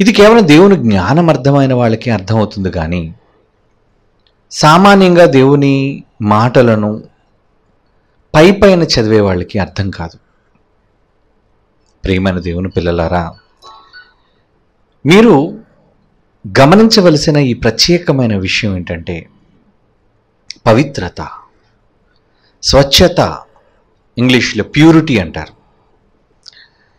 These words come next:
నిజానికి స్త్రీ జాతిని దేవుడు చేయటంలో ఉన్న ఒక గొప్ప ఉద్దేశం, అది ఎంత గొప్ప ఉద్దేశమో అన్నది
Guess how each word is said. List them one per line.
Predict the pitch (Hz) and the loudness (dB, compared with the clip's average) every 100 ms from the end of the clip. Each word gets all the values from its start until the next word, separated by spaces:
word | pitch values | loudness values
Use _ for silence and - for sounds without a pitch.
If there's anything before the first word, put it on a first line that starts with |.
| _ _ _ _ _ - | _ _ _ _ _ -4
నిజానికి | 120 131 226 226 190 | 0 4 4 2 -2
స్త్రీ | - 165 202 175 | -2 0 0 0
జాతిని | 113 135 135 185 185 143 | -2 -2 -2 -2 -2 0
దేవుడు | 123 135 151 131 | 0 0 0 -2
చేయటంలో | - 117 131 139 117 107 110 | -2 0 0 0 -2 0 -2
ఉన్న | 104 104 92 | 0 -2 -2
ఒక | 87 92 - 90 | -4 -8 -8 0
గొప్ప | 120 - 180 | 0 0 -2
ఉద్దేశం, | 160 107 101 110 180 202 - 170 - - - - 107 _ _ _ _ _ _ _ _ _ _ _ _ | -2 -2 -6 0 2 4 2 -4 -8 -20 -20 -20 -20 _ _ _ _ _ _ _ _ _ _ _ _
అది | 127 143 | 2 4
ఎంత | 151 202 226 | 4 4 2
గొప్ప | 160 156 - | 2 2 2
ఉద్దేశమో | 180 139 127 170 160 - 143 139 | 2 2 2 2 2 0 0 0
అన్నది | 113 117 120 92 90 - | 0 -2 -4 -6 -8 -14